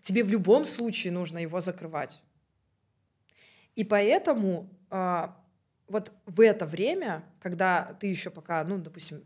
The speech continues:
из ниши в нишу переезжаешь, да, или, например, там вот только-только выбираешь, может быть, какую-то, э, направление в бизнесе, да, тебе нужно копить, то есть быть открытым, копить постоянно, постоянно, постоянно,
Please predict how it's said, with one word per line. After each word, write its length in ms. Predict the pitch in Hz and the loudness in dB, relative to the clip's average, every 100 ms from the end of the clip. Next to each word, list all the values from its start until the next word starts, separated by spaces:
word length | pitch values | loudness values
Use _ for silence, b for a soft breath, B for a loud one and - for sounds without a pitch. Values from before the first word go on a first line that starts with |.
| - | -10
из 200 | 190 185 | -6 -2
ниши 280 | 226 233 160 | 0 0 -4
в 120 | 165 | -8
нишу 320 | 175 165 - | -10 -12 -16
переезжаешь, 640 | 160 156 151 156 151 139 143 | -16 -16 -14 -8 -6 -6 -8
да, 260 | 147 196 B B _ | -10 -10 B B _
или, 180 | 190 190 | -4 -2
например, 400 | 175 175 185 185 | -2 -4 -4 -4
там 160 | 180 156 | -6 -10
вот 120 | 165 - _ | -12 -16 _
только-только 520 | 190 185 160 180 175 | -6 -6 -6 -6 -8
выбираешь, 540 | 151 156 165 165 165 - | -12 -6 -2 0 -2 -6
может 200 | 156 151 | -14 -16
быть, 140 | 151 | -20
какую-то, 540 | - - 170 160 156 151 B - | -20 -16 -16 -10 -10 -10 B -10
э, 240 | 156 156 147 | -4 -2 -4
направление 800 | 185 185 185 160 151 170 196 165 | -2 -2 -2 -4 -4 -2 -2 -4
в 60 | |
бизнесе, 480 | 156 170 147 143 - | -6 -12 -14 -16 -12
да, 220 | 151 214 B B - | -6 -6 B B -8
тебе 200 | 185 247 | 2 4
нужно 360 | 214 202 190 | 4 0 -2
копить, 440 | 190 196 180 156 - _ _ | -2 -6 -6 -12 -16 _ _
то 80 | 156 | -20
есть 300 | 147 - - _ _ | -20 -20 -20 _ _
быть 220 | 170 175 165 | -12 -10 -10
открытым, 540 | - 214 285 294 277 | -8 -2 -2 -2 -8
копить 480 | 202 165 196 247 - | -12 -14 -16 -16 -16
постоянно, 460 | 180 - 170 165 | -18 -12 -8 -8
постоянно, 460 | 156 - 165 160 151 | -10 -18 -12 -10 -10
постоянно, 580 | 156 - 170 220 330 | -14 -20 -6 -4 -4